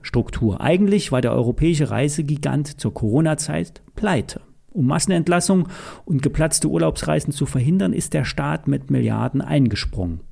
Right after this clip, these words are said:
Am Ende hat es auch Sinn gemacht. So konnte eine Pleitewelle in der Hotellerie verhindert werden. Es hätte,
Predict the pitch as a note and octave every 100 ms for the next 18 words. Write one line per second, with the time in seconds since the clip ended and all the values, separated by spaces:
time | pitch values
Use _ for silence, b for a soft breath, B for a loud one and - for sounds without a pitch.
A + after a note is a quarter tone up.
0 | - A#2+ E3 G#3 G#3+ F#3+ B B - F#3
1 | F#3 - C4 A#3+ C#3+ A2 F#2 - D3 -
2 | F3+ F3+ E3 - F3+ G3+ F#3 C#3+ C3 C#3
3 | C3+ A#2+ B2+ C3+ C#3+ D#3+ E3 E3+ A3+ G3
4 | - - - - - G3 G3+